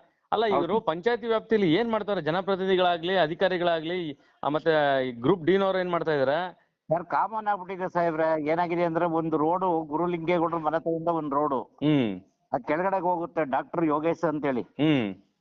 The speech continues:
Speaker 2: ಅವ್ರು ಬಂದೂರಲ್ಲಿ ಡಾಕ್ಟರ್ ಇಲ್ಲ, ಕಾಕಲಿ.
Speaker 1: ಹಾ, ಹಾ, ಹಾ.
Speaker 2: ಆ ರೋ-, ಆ ರೋಡ್ಗೆಲ್ಲ ನೀವು ಪೇಪರ್ಗೆಲ್ಲ ಹಾಕಿದ್ರಿ, ರೋಡ್
Speaker 1: ಹೌದು, ಹೌದು. ಹೌದು.
Speaker 2: ಏನಿಲ್ಲ ಇಷ್ಟೇ ಸಾಹೇಬ್ರೆ, ಅದು ಹಕ್ಕುಪತ್ರ ವಿತರಣೆ ಆಗಿರೋದು ಸಾಹೇಬ್ರೆ, ಅದು ಸರ್ಕಾರದಿಂದ.
Speaker 1: ಹ್ಮ್.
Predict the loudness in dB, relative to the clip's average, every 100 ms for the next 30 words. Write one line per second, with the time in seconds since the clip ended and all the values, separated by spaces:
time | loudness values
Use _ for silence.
0 | _ -4 -4 -2 -4 -2 0 0 0 -2
1 | -2 0 0 0 0 0 -2 -2 -2 0
2 | 0 -2 -4 -4 -6 -6 -10 -10 -4 -4
3 | -4 -2 -2 0 0 0 0 -2 0 0
4 | -2 -4 -2 -2 -2 -2 -2 0 -2 -2
5 | 0 0 2 2 2 2 0 -2 -4 -6
6 | -6 -2 -2 -2 -6 -10 -2 0 0 -2
7 | -8 _ _ _ _ -2 0 0 0 -2
8 | -2 -2 0 0 2 0 0 0 0 0
9 | -2 -4 -4 -4 -2 -2 0 -2 0 0
10 | -2 -2 -2 0 0 0 0 0 -2 -2
11 | -2 -2 -4 -4 -2 -4 _ -2 2 2
12 | 2